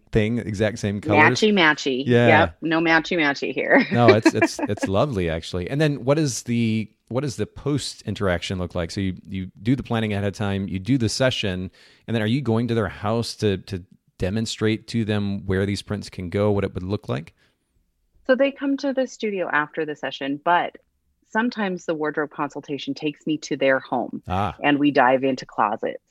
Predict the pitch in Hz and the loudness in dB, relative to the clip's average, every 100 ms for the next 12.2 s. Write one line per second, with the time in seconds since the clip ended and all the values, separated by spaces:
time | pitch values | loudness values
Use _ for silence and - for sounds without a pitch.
0 | _ 85 156 85 - - - 151 143 117 | _ -2 -2 -2 -10 -16 -8 -2 -2 0
1 | 90 - - 98 98 - _ - 170 147 | 0 -2 -6 -4 -4 -6 _ 6 8 8
2 | 156 185 175 202 196 185 175 170 156 156 | 4 -2 -4 -4 0 2 2 0 0 0
3 | 147 156 156 151 151 143 - 147 131 135 | 0 0 -2 -2 -2 -6 -6 -8 -6 -10
4 | - 147 147 131 127 123 - 131 127 135 | -4 -2 0 -2 -4 -6 -2 -2 -2 -4
5 | 131 127 123 - - - - _ - - | -6 -4 -4 -4 -6 -6 -8 _ -20 -20
6 | - - 170 156 147 139 - 180 165 160 | -16 0 4 6 4 -2 -2 2 2 2
7 | 160 - _ _ _ _ 180 185 165 147 | -2 -8 _ _ _ _ -2 2 2 0
8 | - _ _ _ 170 175 175 165 156 139 | -4 _ _ _ 0 2 0 0 0 -2
9 | 156 143 139 - 143 143 143 147 135 - | -4 -4 -4 0 0 0 -4 -6 -8 -4
10 | 120 - 139 127 123 - 151 151 139 123 | -2 -2 -4 -4 -6 -6 -2 2 4 2
11 | 123 113 - - 110 - 143 156 143 135 | 2 -2 -2 -2 -2 -4 -8 0 4 6
12 | 123 120 | 4 0